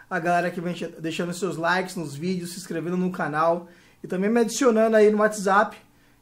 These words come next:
exclusivamente para contratar a parte de serviço e consultoria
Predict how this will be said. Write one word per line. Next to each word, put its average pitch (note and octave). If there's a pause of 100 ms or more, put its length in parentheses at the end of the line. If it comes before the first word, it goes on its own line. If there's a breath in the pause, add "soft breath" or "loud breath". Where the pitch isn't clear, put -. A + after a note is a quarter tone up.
exclusivamente F#3+
para F3+
contratar F#3
a F#3
parte F3+
de E3+
serviço F3+
e -
consultoria G3+